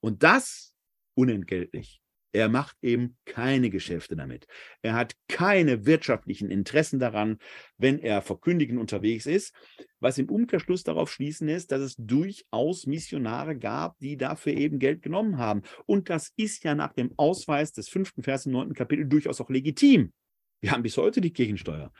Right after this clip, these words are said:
Natürlich müssen die irgendwo von leben. Aber gerade da kann Paulus für sich eben in Anspruch nehmen, „Ich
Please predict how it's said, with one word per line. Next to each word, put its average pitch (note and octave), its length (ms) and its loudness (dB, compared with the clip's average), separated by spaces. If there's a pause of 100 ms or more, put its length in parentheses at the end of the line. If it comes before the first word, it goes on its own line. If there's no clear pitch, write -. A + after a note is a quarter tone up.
(260)
Natürlich F3+ 360 0
müssen E3+ 260 -2
die C#3 140 0
irgendwo B2+ 220 4
von A#2+ 180 -2
leben. F3 300 -2 (300)
Aber D#3 280 8
gerade G#3 480 2
da G3+ 340 6
kann A#3+ 460 4
Paulus G#3+ 400 4
für E3 100 2
sich F#3 200 -4
eben D#3+ 120 2
in D#3+ 60 -4
Anspruch F3 340 -2
nehmen, E3 260 2 (340)
„Ich C#4+ 360 10